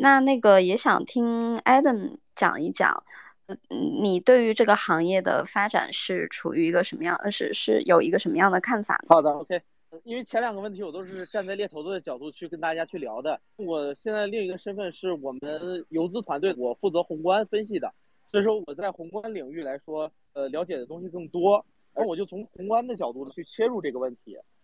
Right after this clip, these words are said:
Speaker 2: 呃，从这，呃，从这个发展的角度去看，看 Web三的话，首先第一点，我要说的是，呃，关于目前这个市场来说，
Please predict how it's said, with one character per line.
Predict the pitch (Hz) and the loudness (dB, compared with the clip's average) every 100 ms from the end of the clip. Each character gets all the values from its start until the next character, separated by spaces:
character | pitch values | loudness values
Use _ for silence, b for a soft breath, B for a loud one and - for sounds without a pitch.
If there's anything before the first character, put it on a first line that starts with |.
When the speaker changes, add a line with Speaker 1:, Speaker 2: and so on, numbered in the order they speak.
| - | -8
Speaker 2:
呃， | |
从 | 165 208 | -4 -2
这， | 285 220 - - | -2 -4 -8 -6
呃， | 170 160 156 - 160 | -4 -2 -4 -8 -12
从 | - 180 | -6 -4
这 | 233 233 | -2 0
个 | 151 | 0
发 | - 247 | 2 2
展 | 220 | 2
的 | 165 | 0
角 | 127 | -8
度 | 143 | -10
去 | 160 | -12
看， | 180 127 | -12 -14
看 | - 208 | -10 -2
Web | 202 160 | -2 -2
三 | 165 196 | -2 -4
的 | 160 | -4
话， | 139 _ _ _ | -8 _ _ _
首 | 160 | -10
先 | 170 220 220 | -4 -6 -6
第 | - 226 | -12 -10
一 | 254 | -8
点， | 196 113 107 _ _ | -8 -8 -10 _ _
我 | - - 139 143 | -18 -10 -4 2
要 | 170 180 | 2 2
说 | 165 - 226 | -2 -10 -10
的 | 208 143 | -8 -10
是， | - - 165 143 131 127 - _ _ | -12 -14 -12 -10 -12 -14 -16 _ _
呃， | 131 | -14
关 | 120 196 208 | -6 -4 -4
于 | 190 208 | -8 -16
目 | 240 294 220 | -14 -10 -8
前 | - 139 120 127 - _ _ _ _ | -8 -10 -8 -10 -14 _ _ _ _
这 | - 170 | -2 -2
个 | 131 143 131 123 120 _ _ _ | 0 0 2 0 -4 _ _ _
市 | - 254 | -14 -10
场 | 165 117 | -8 -6
来 | 127 | -8
说， | 147 156 151 | -4 0 0